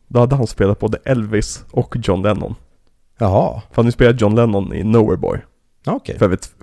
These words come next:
Speaker 1: jättebra film. Det var där han träffade sin fru. Det har vi redan gått igenom i podcasten.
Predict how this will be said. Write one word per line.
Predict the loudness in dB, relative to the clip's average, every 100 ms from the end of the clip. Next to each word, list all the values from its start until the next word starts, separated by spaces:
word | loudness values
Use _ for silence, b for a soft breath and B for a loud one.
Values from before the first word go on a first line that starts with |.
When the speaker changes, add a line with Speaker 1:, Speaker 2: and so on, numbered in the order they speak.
| -16
Speaker 1:
jättebra | -4 -4 -2 -2 0
film. | -2 -6 -10
Det | -2
var | 2
där | 2
han | 0
träffade | -4 -4 -4
sin | -6
fru. | -2 -2 -4 -8
Det | 0 0
har |
vi | 2
redan | -2 -4
gått | -6
igenom | -6 -6 -8
i |
podcasten. | -6 -6 -6 -8 -10